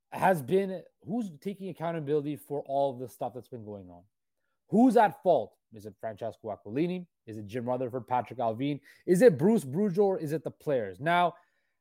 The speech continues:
I'm a firm believer that the whole, for part of my French, the shit show the Vancouver Canucks have been this year,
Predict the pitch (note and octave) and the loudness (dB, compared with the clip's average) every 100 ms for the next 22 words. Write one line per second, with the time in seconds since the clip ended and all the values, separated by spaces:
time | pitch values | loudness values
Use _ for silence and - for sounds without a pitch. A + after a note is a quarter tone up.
0 | _ _ _ _ _ _ _ _ _ - | _ _ _ _ _ _ _ _ _ 2
1 | G3+ B3 A#3+ G#3+ - F3 D3+ C3 A#2 F#2 | 6 6 4 -2 -2 -4 -2 -6 -8 -10
2 | F#2+ _ _ _ D3+ C#3+ D3 - D3+ C#3 | -18 _ _ _ -4 -4 -4 -6 -4 -4
3 | - A#3+ C4 C4+ B3 - _ _ _ _ | 0 2 4 4 0 -4 _ _ _ _
4 | - - - C3+ C3 G2+ - C3+ B2+ A#2+ | -20 -20 -14 -10 -10 -10 -4 -4 -2 -6
5 | G#2+ - D3+ C3+ - A#2+ A2+ A2 _ - | -8 -6 -4 -4 -12 -14 -12 -14 _ -6
6 | G3 G3+ - E3 A#2+ A2 - _ _ A#2+ | -4 -4 -2 -2 -2 -6 -10 _ _ -8
7 | C3 D3 D3 - C#3 C3+ D3+ C#3 C3 C#3+ | -2 0 -2 -6 -6 -6 -2 -4 -4 -8
8 | A#2 D#3+ G#3+ F3+ B2+ - A#2+ A2 G#2+ | -4 -2 -2 -2 -6 -8 -12 -8 -8